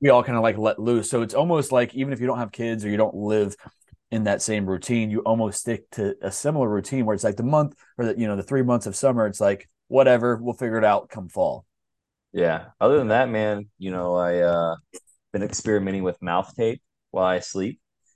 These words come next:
Speaker 1: Ooh,
Speaker 2: Uh,
Speaker 1: there you
Speaker 2: I
Speaker 1: go.
Speaker 2: really,
Speaker 1: Suffocating
Speaker 2: I
Speaker 1: yourself.
Speaker 2: actually,
Speaker 1: Is it helping?
Speaker 2: dude, actually, I actually really like it. Yeah, I feel really good. Uh, I have, I almost feel like I have a C pap again.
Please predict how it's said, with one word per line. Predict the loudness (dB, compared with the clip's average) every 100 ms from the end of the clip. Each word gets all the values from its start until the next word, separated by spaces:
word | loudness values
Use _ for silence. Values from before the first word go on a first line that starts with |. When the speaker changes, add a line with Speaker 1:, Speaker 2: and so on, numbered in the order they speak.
| -4
Speaker 1:
Ooh, | 2 4 4
Speaker 2:
Uh, | 2 2 0 0 -2
Speaker 1:
there | -2
you |
Speaker 2:
I | 4
Speaker 1:
go. | 4
Speaker 2:
really, | 4 4
Speaker 1:
Suffocating | 4 4 4 2
Speaker 2:
I | 2
Speaker 1:
yourself. | 2 0 -2
Speaker 2:
actually, | _ -8
Speaker 1:
Is | 2
it |
helping? | 4 6 6
Speaker 2:
dude, |
actually, | 4 4 0 -4
I | -2
actually | -2 -4
really | -6 -2 0
like | 0 -2
it. | -6
Yeah, | -4 -4
I |
feel | -4 -6
really | -4 -4 -4
good. | -2 -4 _ _ _ _ -4
Uh, |
I | 0 0 0
have, | 2 2 0 -6 -14 -16 -10
I | -2 -2 -2 -6 _ _ _ _
almost | 0 2 2 2
feel | 0
like | -2 0
I |
have | -4
a | -6
C | -10 -8
pap | -2 -2
again. | -2 -4 -4